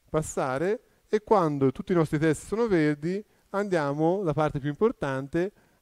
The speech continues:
a fare refactoring del nostro codice. La parte di refactoring è la parte più importante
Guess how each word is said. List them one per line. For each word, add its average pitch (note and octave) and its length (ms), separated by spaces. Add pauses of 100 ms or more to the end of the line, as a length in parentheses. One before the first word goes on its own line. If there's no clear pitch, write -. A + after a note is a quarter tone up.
a F#3+ 60
fare G#3 260
refactoring C#3+ 640
del C3 140
nostro C3+ 280
codice. B2+ 360
La D#3 80
parte F3 220
di A3 100
refactoring G3 520
è E3+ 60
la D3 80
parte D3+ 240
più C3+ 120
importante D#3+ 760